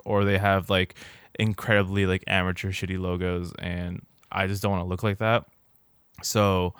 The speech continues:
I've been doing that, and I've been talking to people at these meetups to be like, "Hey, like, if you guys like anime, like, I'm doing this thing, blah, blah, blah, blah, like, you guys should come. It's not that far from here," all this stuff.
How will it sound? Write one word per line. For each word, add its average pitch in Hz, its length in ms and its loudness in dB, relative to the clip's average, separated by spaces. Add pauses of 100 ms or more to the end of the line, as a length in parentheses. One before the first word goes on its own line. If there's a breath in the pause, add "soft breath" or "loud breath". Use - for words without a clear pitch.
(800 soft breath)
I've 113 120 2
been 113 80 2
doing 135 200 4
that, 123 220 4
and 120 140 2
I've 117 100 4
been 127 120 0
talking 127 380 4
to 113 140 -2
people 110 380 0
at 101 240 0
these 101 180 -4
meetups 98 420 -2
to 95 60 -12
be 92 220 -2
like, 92 400 -2
"Hey, 147 260 4
like, 101 300 4 (300 loud breath)
if 107 180 0
you 117 60 0
guys 120 200 4
like 117 200 2
anime, 110 460 4
like, 98 160 4
I'm 95 160 -2
doing 98 260 -2
this 98 180 -6
thing, 147 460 4
blah, 98 100 -2
blah, 95 240 -2
blah, - 20 -4
blah, 117 400 6
like, 98 200 2
you 98 80 -6
guys 104 160 0
should - 100 -16
come. 160 480 6
It's - 260 -4
not 110 260 2
that 113 180 4
far 110 240 6
from 104 140 -4
here," 101 420 0 (440 soft breath)
all 107 220 4
this 101 120 0
stuff. 98 380 2